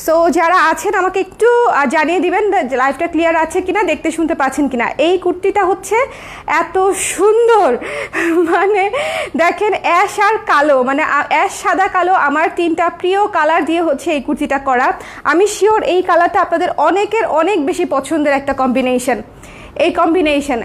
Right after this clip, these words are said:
এবং এই কুর্তিগুলো এত মার্জিত লাগে দেখতে যে, মানে, এটা তো কালারটাও মার্জিত, মানে, কাটিংও মার্জিত,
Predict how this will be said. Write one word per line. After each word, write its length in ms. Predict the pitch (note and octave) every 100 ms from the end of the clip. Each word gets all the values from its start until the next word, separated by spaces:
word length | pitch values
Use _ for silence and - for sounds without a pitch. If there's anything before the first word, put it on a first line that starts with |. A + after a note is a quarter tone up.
| -
এবং 280 | C#4+ F#4+ -
এই 100 | F4+
কুর্তিগুলো 460 | G4+ G#4 G#4+ G#4+
এত 140 | G#4 A4
মার্জিত 480 | E4+ C4+ B3+ E4+
লাগে 300 | F#4 F#4 F#4
দেখতে 500 | E4+ F4 F4 F#4 B3
যে, 280 | G3+ C#4+ C#4+ C#4+ - - -
মানে, 320 | C#4 C#4 C#4
এটা 200 | D4 E4+
তো 100 | A4
কালারটাও 720 | G#4+ D#4 D4 E4 A#4 B4 B4+
মার্জিত, 340 | G4+ E4 G4+ G4+ G4+ G#4+ G#4 -
মানে, 160 | C#4
কাটিংও 460 | C#4 D#4 D4 F#4+ A4
মার্জিত, 440 | F4 D4+ F4 E4+